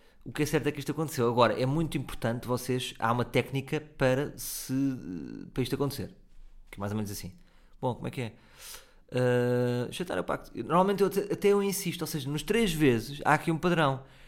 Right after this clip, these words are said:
Fui eu que comecei por dizer, "Não, não, eu é que vou pagar o almoço." Tipo, "Deixa estar, eu vou pagar o almoço." E a pessoa, "Não, não, eu é que vou pagar o almoço." "Opa, por amor de Deus, eu é que vou pagar o almoço, já não estou contigo há tanto tempo." Então, é um, eu digo um, a pessoa diz outro, eu digo dois,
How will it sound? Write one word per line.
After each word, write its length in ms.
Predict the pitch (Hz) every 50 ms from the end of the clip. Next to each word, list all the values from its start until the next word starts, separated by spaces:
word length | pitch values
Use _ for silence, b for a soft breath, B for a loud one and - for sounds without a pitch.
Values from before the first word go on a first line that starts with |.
| b b b b
Fui 200 | - - 147 165
eu 80 | 180 180
que 100 | 180 -
comecei 400 | - - 165 151 - - 170 165
por 140 | 165 165 143
dizer, 260 | 143 147 147 156 135
"Não, 140 | 135 156 156
não, 240 | 156 147 131 110 -
eu 120 | - 113 131
é 60 | 127
que 40 | 127
vou 100 | 135 107
pagar 160 | 131 127 127
o 40 | 120
almoço." 420 | 113 104 104 95 - - - - _ _ _ _ _ _
Tipo, 140 | - 131 110
"Deixa 140 | 147 139 170
estar, 80 | 151 139
eu 60 | 131
vou 80 | 135 135
pagar 120 | 139 131
o 40 | 131
almoço." 200 | 127 113 - -
E 20 |
a 20 | 117
pessoa, 180 | - - 110 117
"Não, 140 | 170 233
não, 80 | 240 208
eu 60 | 175
é 40 | 190
que 60 | 185
vou 80 | 180 165
pagar 140 | 196 190 185
o 40 |
almoço." 240 | 180 151 120 - - - -
"Opa, 140 | 127 120 -
por 160 | - 101 117
amor 180 | 156 156 135
de 80 | - -
Deus, 140 | 123 135 113
eu 40 | 110
é 20 |
que 40 | 104
vou 100 | 113 104
pagar 140 | 110 113 135
o 40 | 135
almoço, 280 | 123 107 117 131 123
já 60 | 127 117
não 40 |
estou 120 | 113 120 -
contigo 220 | 123 110 120 120
há 40 | 117
tanto 180 | - 120 117 98
tempo." 300 | - 117 131 123 - b b b b b b b b b b b b b
Então, 320 | 127 127 147 156 143 123 - -
é 140 | 120 117
um, 140 | 120 127 -
eu 140 | 147 165 202
digo 200 | 170 185 170 143
um, 220 | 143 131 147 160 -
a 60 | -
pessoa 240 | - - - 170 165
diz 180 | 147 147 120
outro, 220 | 131 143 139 180 -
eu 160 | - 196 208
digo 220 | 208 220 208 170 156
dois, 500 | 165 147 135 151 175 175 - - -